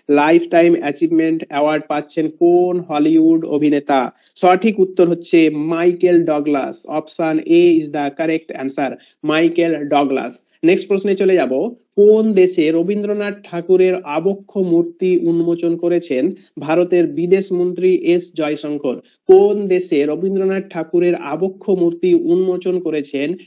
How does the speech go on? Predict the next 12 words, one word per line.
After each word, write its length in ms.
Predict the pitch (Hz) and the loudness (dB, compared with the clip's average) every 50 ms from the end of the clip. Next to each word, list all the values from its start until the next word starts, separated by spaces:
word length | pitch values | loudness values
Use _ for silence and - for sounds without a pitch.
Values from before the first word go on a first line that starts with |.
| _ _ - | _ _ -8
ভারতের 400 | 151 151 160 170 170 170 175 160 | -4 -2 -2 0 0 0 0 0
বিদেশ 560 | 147 143 160 170 170 190 185 190 190 185 185 | 0 -2 -2 0 4 6 6 6 4 2 -2
মন্ত্রী 520 | 180 170 170 175 175 175 175 160 165 165 - | -2 0 0 0 0 0 0 2 2 2 2
এস 420 | - 175 180 185 180 185 - - | 2 0 0 0 -4 -8 -16 -10
জয়শঙ্কর? 880 | 151 151 151 151 156 160 160 - - 160 156 160 156 - 190 151 127 - - - - - - | -6 -4 -2 0 0 -2 -2 -2 -2 -2 -2 -2 0 0 0 0 0 -2 -6 -12 -12 0 4
উত্তর 340 | 170 185 185 185 - 220 214 | 4 4 4 4 0 0 2
হবে 380 | 208 196 170 151 139 147 190 262 269 - _ _ _ _ _ _ _ _ _ _ _ - - | 2 2 2 2 2 0 0 -4 -6 -10 _ _ _ _ _ _ _ _ _ _ _ -16 -12
ভিয়েতনাম, 600 | 170 147 175 196 196 185 190 185 180 180 123 123 - | -6 0 2 2 2 2 0 -2 -2 -2 -2 -4 -6
সঠিক 460 | - - 185 196 196 214 233 226 220 | -4 -2 -2 -2 -2 -2 -2 -2 0
উত্তর 300 | 185 - - - 175 165 | -2 -2 -2 -2 0 0
হবে 440 | 160 147 147 151 147 147 147 147 - _ _ _ - | 0 0 0 0 0 0 -2 -4 -10 _ _ _ -6
ভিয়েতনাম। 720 | 147 160 170 170 175 175 - 170 156 139 123 98 - - | 0 2 4 4 4 2 -2 -2 -2 -2 -2 -4 -10 -14